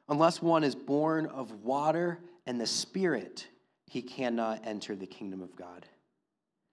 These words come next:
So to be born again is to be born of water and the Spirit.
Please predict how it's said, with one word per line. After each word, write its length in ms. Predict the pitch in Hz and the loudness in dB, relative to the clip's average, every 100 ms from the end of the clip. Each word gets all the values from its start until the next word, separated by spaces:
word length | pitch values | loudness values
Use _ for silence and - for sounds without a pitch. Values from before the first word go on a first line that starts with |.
| _ _ | _ _
So 140 | - 170 | 0 2
to 120 | 170 | 2
be 80 | 160 | -2
born 500 | - 175 196 220 202 | 2 4 6 6 4
again 640 | 175 165 160 139 117 117 | 2 2 4 4 4 0
is 200 | 135 127 | -4 -4
to 40 | 135 | -2
be 120 | 131 | -2
born 640 | 127 139 147 160 165 170 170 - _ - | -2 -2 2 4 2 0 -6 -16 _ -10
of 160 | 107 | -10
water 680 | 110 117 151 147 117 98 107 - _ _ | -2 2 4 4 0 -4 -10 -14 _ _
and 120 | 110 113 | -10 -8
the 40 | |
Spirit. 520 | - - 113 92 90 | -8 -6 -4 -4 -8